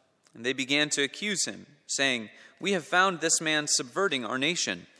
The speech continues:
He opposes payment of taxes to Caesar and claims to be Christ, a king." So Pilate asked Jesus, "Are you the king of the Jews?" "It is as you say,"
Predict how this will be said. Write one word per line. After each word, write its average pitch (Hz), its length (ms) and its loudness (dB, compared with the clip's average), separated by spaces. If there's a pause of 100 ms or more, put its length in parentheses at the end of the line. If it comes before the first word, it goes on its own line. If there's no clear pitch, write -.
(500)
He - 160 -2
opposes 160 500 4
payment 175 440 0
of 127 80 -10
taxes 170 580 2
to 143 100 -4
Caesar 160 480 0
and 107 140 -4
claims 165 400 -2
to - 80 -4
be 147 140 -4
Christ, 180 760 2
a - 60 -20
king." 95 460 -6 (1000)
So - 160 -4
Pilate 135 380 2
asked - 380 2
Jesus, 117 520 -4 (440)
"Are - 120 8
you 180 120 -2
the 120 60 -6
king 131 260 -6
of 110 80 -8
the 107 60 -14
Jews?" - 840 -10 (840)
"It 120 80 -2
is 113 80 0
as 131 260 8
you 113 80 -4
say," 107 540 2